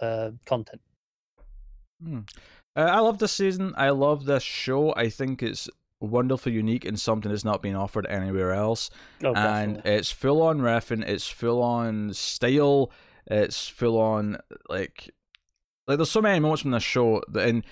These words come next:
Speaker 2: even though we had some gaps between some episodes, it was never difficult to remember what had happened. It, it, it was so meticulous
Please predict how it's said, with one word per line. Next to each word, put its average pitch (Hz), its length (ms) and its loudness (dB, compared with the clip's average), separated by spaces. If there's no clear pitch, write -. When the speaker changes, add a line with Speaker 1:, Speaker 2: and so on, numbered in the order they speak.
Speaker 2:
even 180 300 2
though 156 120 4
we 139 160 4
had 131 180 4
some 117 180 -2
gaps 117 280 2
between 113 200 -6
some 104 180 -2
episodes, 104 560 -2
it 110 80 2
was 110 140 0
never 131 240 2
difficult - 380 -4
to - 80 -6
remember 104 340 -2
what 101 220 -4
had - 120 -4
happened. 101 300 -2
It, 95 180 -4
it, 107 460 -2
it 120 140 -2
was 110 120 -2
so 143 280 2
meticulous 120 800 -2